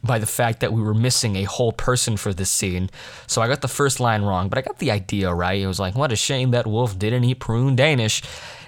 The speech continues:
And so, uh, uh, Lingo says her line,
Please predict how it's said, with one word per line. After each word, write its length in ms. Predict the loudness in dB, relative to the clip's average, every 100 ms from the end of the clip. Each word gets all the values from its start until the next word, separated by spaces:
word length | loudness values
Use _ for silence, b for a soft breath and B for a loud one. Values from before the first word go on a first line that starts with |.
| -2
And 480 | 0 2 2 0 0
so, 580 | 2 4 4 4 0 -4 _
uh, 460 | 2 2 2 2 -2 -6 _ _ -16 -4
uh, 280 | -2 0 0
Lingo 420 | 0 2 4 2
says 340 | 2 2 2
her 200 | 2 2
line, 420 | 4 4 4 2